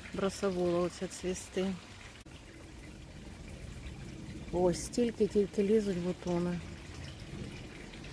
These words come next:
Вона росте в дуплі, <laughs> можна сказати, на блоці.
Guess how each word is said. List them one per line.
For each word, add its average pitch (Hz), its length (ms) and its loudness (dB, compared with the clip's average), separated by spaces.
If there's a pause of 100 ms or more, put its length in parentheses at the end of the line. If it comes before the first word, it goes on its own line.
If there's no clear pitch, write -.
(840)
Вона 202 240 8
росте 220 520 10 (300)
в 190 160 0
дуплі, 185 540 10 (120)
<laughs> - 140 -10
можна 196 420 10
сказати, 196 600 4 (2250)
на 208 100 4
блоці. 190 640 6